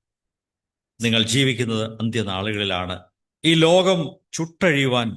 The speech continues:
ഭൂമി ചുട്ടഴിയുവാൻ പോകുന്നു. ആകാശം ചുട്ടഴിയും, മൂലപദാർത്ഥങ്ങൾ വെന്തുരുകും. അതുകൊണ്ട് ദൈവ ദിവസത്തിന്റെ വരവിനായിട്ട് നിങ്ങൾ കാത്തിരുന്ന് ബന്ധപ്പെടുത്തിക്കൊണ്ട്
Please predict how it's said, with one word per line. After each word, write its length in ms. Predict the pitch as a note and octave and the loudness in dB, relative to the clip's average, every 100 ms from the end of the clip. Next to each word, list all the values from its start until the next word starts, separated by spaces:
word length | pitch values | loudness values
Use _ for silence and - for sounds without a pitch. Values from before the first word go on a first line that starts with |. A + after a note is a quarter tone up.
| - | -10
ഭൂമി 320 | G2+ C#3+ F3+ D3 | -4 -2 -2 -4
ചുട്ടഴിയുവാൻ 680 | D3 C#3 E3 C#3 B2 A#2+ A#2 | -6 -6 -6 -4 -4 -6 -6
പോകുന്നു. 440 | A2 A2 G#2 G#2 F2+ | -8 -6 -8 -8 -6
ആകാശം 460 | B2+ D#3 D#3 D#3 C3 | -4 -2 -2 -4 -6
ചുട്ടഴിയും, 600 | B2+ - D3+ C3 B2 A#2 A2 _ G2+ | -8 -8 -6 -4 -4 -6 -10 _ -6
മൂലപദാർത്ഥങ്ങൾ 880 | C3 F3+ E3 C#3 C3+ B2 C3 A#2+ G#2+ | -4 -2 0 0 -2 -2 -6 -6 -6
വെന്തുരുകും. 680 | G#2 C3 C3 B2+ B2 B2 A2+ - - _ _ _ _ _ _ _ _ _ - | -6 -8 -6 -4 -4 -4 -6 -10 -20 _ _ _ _ _ _ _ _ _ -4
അതുകൊണ്ട് 360 | F#3+ G#3+ G3+ F#3+ D3+ - C3 | 0 2 2 0 -2 -16 -8
ദൈവ 280 | D3 F#3 G#3+ | -2 0 0
ദിവസത്തിന്റെ 520 | G3 F3+ - D#3+ C#3+ | 0 -2 -6 -8 -8
വരവിനായിട്ട് 640 | B2 C#3 E3+ D#3 D#3 D3+ C3+ | -4 -2 -2 -2 -4 -4 -6
നിങ്ങൾ 200 | B2+ A2+ | -8 -10
കാത്തിരുന്ന് 640 | - B2 D3+ - B2+ A2 A2 | -10 -10 -8 -4 -4 0 -2
ബന്ധപ്പെടുത്തിക്കൊണ്ട് 1000 | G#2 A2+ - D#3+ D#3+ C3+ - B2 A2+ G#2 | 0 -4 -4 -6 -4 -4 -4 -6 -4 -4